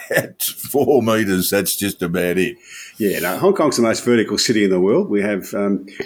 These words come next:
Speaker 2: uh, I think, uh, something like nine hundred and something s-, what they call skyscrapers, uh, and the next biggest city, New York, has about half that, and Dubai a few less than that. Um, so, um,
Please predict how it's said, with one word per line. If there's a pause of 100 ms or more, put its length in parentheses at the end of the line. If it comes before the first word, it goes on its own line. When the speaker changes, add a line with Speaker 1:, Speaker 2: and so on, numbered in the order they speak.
(180)
Speaker 2:
uh,
I
think,
uh,
something
like
nine
hundred
and
something
s-,
what
they
call
skyscrapers, (460)
uh,
and
the
next (180)
biggest
city,
New
York,
has
about
half
that,
and
Dubai
a
few
less
than
that. (540)
Um,
so, (480)
um,